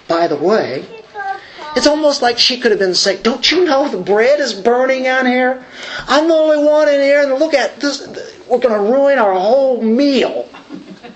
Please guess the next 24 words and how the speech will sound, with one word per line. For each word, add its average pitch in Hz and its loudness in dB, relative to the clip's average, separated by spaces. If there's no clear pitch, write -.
Mary 269 4
is 240 0
just 233 0
sitting 302 2
there 240 4
doing 226 0
nothing." - -2
Well, 127 -10
that's 170 -6
not 151 -12
true. 139 -2
Was 208 2
she 330 0
actually - -6
reminding 208 -4
Jesus 202 -4
of 143 -6
how 180 -2
he 196 -8
should - -10
take - -6
the 147 -8
leadership 190 -6
here? 190 -4